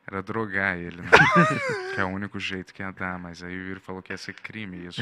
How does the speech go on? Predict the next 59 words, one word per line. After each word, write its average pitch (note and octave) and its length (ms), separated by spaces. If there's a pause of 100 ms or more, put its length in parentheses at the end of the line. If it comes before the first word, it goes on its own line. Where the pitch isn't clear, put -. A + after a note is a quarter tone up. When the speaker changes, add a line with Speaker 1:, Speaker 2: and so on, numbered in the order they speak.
Speaker 1:
né? F#2 100 (640)
Mas D#3 140
assim D#3 220 (180)
Speaker 2:
Eu A3 220
tive G#3 200
que - 120
falar, E3+ 460
pessoal. D3 500
Speaker 1:
Não, E3+ 120
mas A#2 280
é A#2+ 100
Speaker 2:
Você - 120
Speaker 1:
porque E3 100
Speaker 2:
drogar E3+ 240
uma F#3+ 160
pessoa, G3 760
amarrar F3+ 520
ela F3+ 160
e - 20
cortar F3+ 380
o - 40
cabelo D#3+ 380
dela. D3 460
Speaker 1:
Porra, G3 180
mas A#2+ 180
isso C#3+ 200
é F3 40
um F3+ 80
Speaker 2:
Contra - 220
Speaker 1:
prank, G#3 280
Speaker 2:
a G#3 40
vontade F#3 460
Speaker 1:
é D3 40
uma, D#3+ 80 (120)
Speaker 2:
dela. E3 160
Speaker 1:
é - 20
um, D#3+ 160
tipo, - 340
um F3+ 100 (120)
prank F3+ 380
entre F3+ 240
amigos, E3+ 500
não C3 80
uma E3+ 160
coisa A#2+ 320
sexual A2 800
que - 100
eu G2 60
vou F#2+ 300
abusar. G2 440
Ele G#2 100
tá B2 180
drogado C#3 420
pra - 140
cortar B3+ 360
o A#3 60
cabelo F#3 520
da A#2+ 100
pessoa. D#3 500